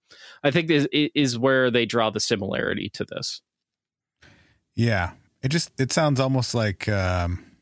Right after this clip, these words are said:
Speaker 2: 'cause you said they were wearing, like, hard hats with lights on 'em, like, m-, like mining
Speaker 1: That's,
Speaker 2: type
Speaker 1: yeah.
Speaker 2: of gear.
Speaker 1: That's pretty much
Speaker 2: Wh-
Speaker 1: what they said. Um, I think that's what they compared it to. I don't think they had a direct
Speaker 2: Sure.
Speaker 1: comparison to anything specifically, but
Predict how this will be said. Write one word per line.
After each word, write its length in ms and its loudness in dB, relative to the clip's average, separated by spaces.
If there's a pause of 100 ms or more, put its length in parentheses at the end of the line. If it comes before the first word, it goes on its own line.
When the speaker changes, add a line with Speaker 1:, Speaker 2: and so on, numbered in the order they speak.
(960)
Speaker 2:
'cause 100 -2
you 60 2
said 220 2
they 80 2
were 160 2
wearing, 540 0 (280)
like, 200 0
hard 500 -4
hats 380 0
with 160 -2
lights 260 0
on 160 2
'em, 160 0
like, 220 -2
m-, 180 -6 (300)
like 180 -4
mining 680 0 (180)
Speaker 1:
That's, 380 -20
Speaker 2:
type 200 2
Speaker 1:
yeah. 60 -4
Speaker 2:
of 60 -4
gear. 340 -2 (960)
Speaker 1:
That's 220 2
pretty 220 0
much 200 2
Speaker 2:
Wh- 20 0
Speaker 1:
what 120 -2
they 100 2
said. 480 2
Um, 480 0 (440)
I 100 2
think 180 6
that's 160 2
what 120 4
they 80 4
compared 520 2
it 120 -2
to. 200 2
I 100 4
don't 260 0
think 220 0
they 140 2
had 180 2
a 80 4
direct 460 2
Speaker 2:
Sure. 180 -2
Speaker 1:
comparison 800 2
to 160 0
anything 560 0
specifically, 640 0
but 280 2